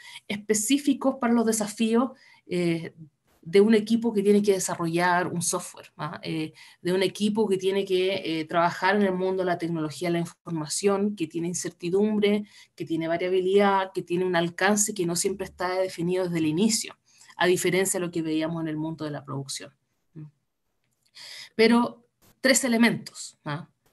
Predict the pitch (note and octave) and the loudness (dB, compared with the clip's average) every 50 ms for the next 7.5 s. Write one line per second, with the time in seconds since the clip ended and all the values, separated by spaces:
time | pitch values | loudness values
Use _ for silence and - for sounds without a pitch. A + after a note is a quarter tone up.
0 | _ _ _ _ _ _ _ - G#3+ A3 A3 A#3 A3+ G#3 G3+ G#3 G#3 F#3+ - - | _ _ _ _ _ _ _ 2 2 4 4 4 4 6 6 6 4 4 2 -2
1 | C#3+ D3 - - F3 E3+ D3+ - - G#3+ A#3 A#3 A#3 A#3 A#3+ A#3 A3+ - - G#3+ | -8 -10 -8 -4 -4 -4 -2 0 2 4 6 6 6 6 6 4 2 2 0 2
2 | A3+ A3+ A3+ A#3+ A3+ - A#3 G#3+ G#3+ G#3+ G3+ G3 - - G#3+ G#3+ G#3 G#3+ A3 - | 4 4 4 4 2 2 -2 -2 -2 -4 -4 -4 -4 -2 0 2 0 0 -2 -6
3 | - - F3 E3+ E3 E3 D#3+ D#3 - - - F3 E3+ D#3+ - F3 E3+ D#3+ D#3 D#3 | -12 -8 -6 -4 -4 -4 -4 -6 -6 -6 -6 -4 -4 -4 -6 -6 -6 -6 -6 -6
4 | - - F3 E3+ E3 E3+ F#3 G3+ G3 G3 G3+ G3+ G3 F#3+ F3+ F3 F3 F3+ G3+ G#3 | -4 -2 -2 0 2 4 6 6 6 6 4 2 0 0 0 0 0 2 2 4
5 | G#3 A3 A3 A3 - - _ _ _ _ _ - E3 D#3+ D#3 D3 D3 D3+ D3 - | 4 4 2 -2 -6 -12 _ _ _ _ _ -8 -6 -4 -4 -4 -6 -8 -10 -14
6 | _ _ _ _ _ _ _ - - G#3 F#3 F3+ D#3+ - G3 F#3+ G3 G#3+ G#3 G#3 | _ _ _ _ _ _ _ -4 -2 0 0 0 -2 -4 -2 0 2 2 2 2
7 | - G3 F3 E3 E3 E3+ D#3+ - - | 2 0 0 2 4 4 4 2 0